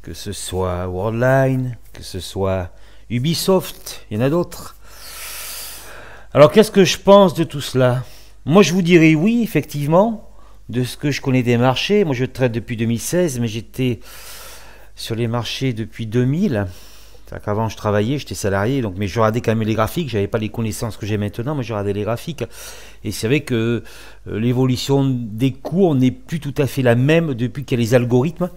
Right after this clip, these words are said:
Et je dirais que ça s'est encore plus aggravé, euh, depuis, euh, quelques mois maintenant. Où, voilà. Je dirais que la manipulation est de plus en plus, euh,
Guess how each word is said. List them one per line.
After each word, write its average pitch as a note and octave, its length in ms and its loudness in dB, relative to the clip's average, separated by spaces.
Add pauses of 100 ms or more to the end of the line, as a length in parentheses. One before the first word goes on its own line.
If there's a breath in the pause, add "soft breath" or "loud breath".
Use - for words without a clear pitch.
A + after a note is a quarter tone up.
(720 loud breath)
Et A2 120 -4
je A#2 140 -2
dirais B2+ 340 2 (180)
que B2+ 140 -4
ça A#2+ 180 -6
s'est - 180 -4
encore B2 360 -2
plus - 260 -6
aggravé, B2 640 2
euh, A#2+ 220 0
depuis, B2 720 -6
euh, G#2 560 -4 (540 loud breath)
quelques B2+ 260 2
mois B2+ 240 4
maintenant. B2+ 560 0
Où, A2 260 -4
voilà. G2 380 0 (220)
Je B2 120 -8
dirais A#2+ 160 2
que C#3 80 -4
la A#2 140 4
manipulation D3+ 1120 2 (640 loud breath)
est A2+ 140 -2
de A#2 100 0
plus C3+ 320 -2
en C#3+ 140 8
plus, D#3+ 680 -6
euh, C#3 360 2